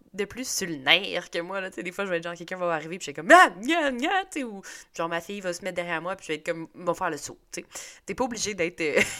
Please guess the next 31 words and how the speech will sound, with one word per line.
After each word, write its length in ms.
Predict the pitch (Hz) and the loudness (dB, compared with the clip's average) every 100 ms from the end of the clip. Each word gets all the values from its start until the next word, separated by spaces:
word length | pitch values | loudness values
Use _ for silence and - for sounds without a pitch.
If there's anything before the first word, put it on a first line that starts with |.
| - | -6
<laughs> 280 | - - _ | -8 -8 _
autant 360 | 196 180 180 185 | -8 -2 0 0
sur 180 | - 165 | 0 -4
le 120 | 143 | -2
nerf 520 | 139 208 - - - | 0 0 -2 -10 -10
que 100 | - | -8
ça 240 | 170 - 208 | -8 -6 -8
pour 160 | - | -8
faire 160 | 170 160 | -6 -4
de 80 | 160 | -4
l'hypervigilance. 880 | 160 160 160 160 147 147 220 254 - - - - - | -4 -2 -2 -4 -6 -6 -6 -6 -6 -10 -16 -12 -2
Euh, 560 | 147 147 147 143 139 143 _ _ _ - | 0 2 -2 -8 -12 -16 _ _ _ -14
mais 160 | 196 196 | -2 -2
c'est, 400 | 226 196 202 180 - | -2 -6 -6 -6 -6
euh, 320 | 143 76 - - - | -4 -6 -10 -14 -12
une 120 | 170 | -12
façon 300 | 180 156 208 | -4 -4 -4
de 80 | 208 | -8
bien 180 | 165 180 | -10 -6
reconnaître, 480 | 175 151 156 165 143 | -6 -6 -8 -6 -8
en 60 | |
fait, 220 | 147 160 | -6 -8
si 240 | - - - | -6 -6 -8
t'es 100 | 143 | -14
quelqu'un 420 | 135 139 139 147 | -14 -12 -10 -10
qui 460 | 165 - 147 123 98 | -10 -14 -14 -18 -18
fait 180 | - 165 | -12 -10
de 40 | |
l'hypervigilance. 840 | 156 131 143 139 131 147 233 - - - - - - | -6 -8 -6 -8 -8 -8 -6 -8 -8 -16 -18 -18 -6
Donc, 340 | 170 175 170 | -2 -2 -2
euh, 440 | 160 143 139 135 | -2 -2 -4 -12